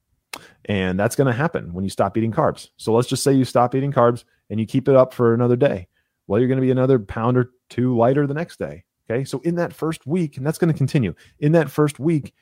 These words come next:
you're gonna be seven, eight, nine, ten pounds lighter. And it's gonna seem like the carb, the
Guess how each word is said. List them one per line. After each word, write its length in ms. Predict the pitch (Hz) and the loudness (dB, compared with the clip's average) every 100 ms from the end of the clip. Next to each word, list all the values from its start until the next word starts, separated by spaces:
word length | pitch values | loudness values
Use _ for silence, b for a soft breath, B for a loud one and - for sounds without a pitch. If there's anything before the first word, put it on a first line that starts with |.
| _ _ | _ _
you're 140 | - 131 | -2 0
gonna 160 | 151 | 2
be 200 | 135 165 | 2 0
seven, 480 | 147 - 127 110 101 98 | 0 0 2 2 0 -2
eight, 240 | 113 95 | -4 -2
nine, 300 | 113 104 101 | -2 0 -2
ten 260 | - 117 101 | -2 -4 -4
pounds 320 | - 110 110 | -4 -4 -2
lighter. 380 | 107 131 - - | 0 0 -4 -6
And 120 | 113 | -4
it's 120 | 113 - | -4 -2
gonna 200 | 156 139 | -2 -2
seem 640 | - 165 175 123 120 165 _ _ _ _ _ - | 0 2 4 4 4 0 _ _ _ _ _ -2
like 500 | 117 117 110 - _ _ - | 0 2 0 -8 _ _ -6
the 120 | 135 | -6
carb, 400 | - 139 127 127 | 0 4 4 4
the 260 | 98 113 | -2 -8